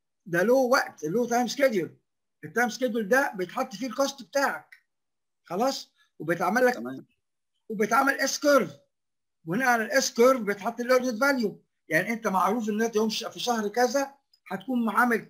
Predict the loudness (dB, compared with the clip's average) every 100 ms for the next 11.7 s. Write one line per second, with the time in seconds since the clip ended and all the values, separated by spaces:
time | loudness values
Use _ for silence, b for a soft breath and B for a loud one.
0 | -14 -6 -4 0 0 2 0 0 0 -4
1 | -10 _ _ _ _ _ -6 0 2 2
2 | 2 2 0 0 0 0 0 -2 0 0
3 | -2 -2 -2 -4 -8 -12 -14 -18 _ -14
4 | -4 0 2 2 0 0 0 -2 -10 _
5 | _ _ _ _ _ _ _ -2 0 0
6 | -6 -14 _ _ _ _ _ _ _ -4
7 | -2 0 -2 0 2 4 2 0 -8 -12
8 | -10 -8 -8 -12 -14 -12 -14 -8 -6 -6
9 | -8 -16 -12 -12 -12 -18 _ -10 0 2
10 | 2 -2 -8 -6 -2 -2 -2 -4 -8 -10
11 | -14 -6 -2 -2 -2 -4 -6